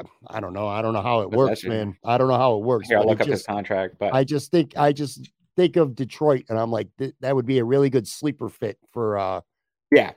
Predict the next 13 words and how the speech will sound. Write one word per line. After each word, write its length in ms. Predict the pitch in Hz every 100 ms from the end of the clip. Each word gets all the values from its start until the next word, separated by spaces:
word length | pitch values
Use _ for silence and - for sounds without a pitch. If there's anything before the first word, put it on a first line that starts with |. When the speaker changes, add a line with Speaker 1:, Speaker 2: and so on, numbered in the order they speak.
| _
Speaker 1:
for 100 | 120
Lamar." 300 | 101 90 87 - _ _ -
Um, 80 | 101
Speaker 2:
They're, 220 | 160 175
uh, 160 | 156 151
I 100 | 143
mean, 380 | 151 139 117 - _ _ -
you 100 | 117
hope 160 | 127
it's 80 | 123
not 160 | 107 101
the 60 |
Jets. 480 | 92 104 95 - -